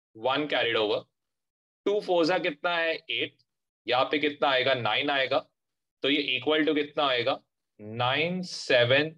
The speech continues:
सिक्स एट टू upon यहाँ पे कितना आएगा? टेन आएगा। जब आप इसको डिवाइड करोगे तो ये आ जाएगा नाइन सेवन सिक्स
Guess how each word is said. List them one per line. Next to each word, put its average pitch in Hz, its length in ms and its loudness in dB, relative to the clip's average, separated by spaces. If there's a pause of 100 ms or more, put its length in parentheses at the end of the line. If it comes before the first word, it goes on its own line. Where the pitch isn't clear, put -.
सिक्स - 480 -4 (320)
एट 127 380 0 (260)
टू 110 120 4 (920)
upon 160 420 4
यहाँ 151 240 6
पे 156 180 2
कितना 151 460 -2
आएगा? 131 280 2
टेन 131 380 -2
आएगा। 143 380 -2 (720)
जब 120 120 0
आप 147 200 2
इसको 147 240 0
डिवाइड 131 440 0
करोगे 147 360 0 (520)
तो 127 60 -2
ये 123 140 -2
आ 139 140 0
जाएगा 135 400 0
नाइन 127 640 -4
सेवन 120 600 2
सिक्स - 640 -4